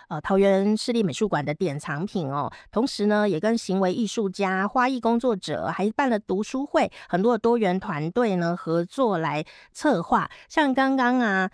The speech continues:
呃，志婷就讲到了语言这件事情，其实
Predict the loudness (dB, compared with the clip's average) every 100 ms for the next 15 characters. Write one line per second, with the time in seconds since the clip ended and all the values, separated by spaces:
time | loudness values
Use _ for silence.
0 | -10 -6 -6 -2 0 2 2 2 0 -6
1 | -2 0 2 0 0 -4 -8 -6 -2 -2
2 | 0 0 2 2 2 2 -4 -4 -8 -4
3 | -2